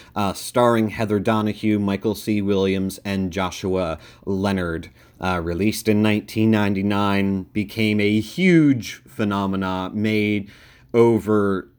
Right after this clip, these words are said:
two, almost two hundred and fifty million dollars on its initial release. Huge, huge success.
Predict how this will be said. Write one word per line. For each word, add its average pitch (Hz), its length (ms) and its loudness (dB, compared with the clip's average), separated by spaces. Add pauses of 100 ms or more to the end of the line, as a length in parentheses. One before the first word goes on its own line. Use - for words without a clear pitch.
two, 151 720 4
almost 131 500 2
two 120 260 0
hundred 101 360 -4
and 95 180 -4
fifty 104 400 -6
million 95 580 -4
dollars 85 540 -6
on 87 240 -6
its 85 160 -8
initial 90 520 -4
release. 87 580 -6 (240)
Huge, 175 560 4
huge 110 400 -2
success. - 580 -10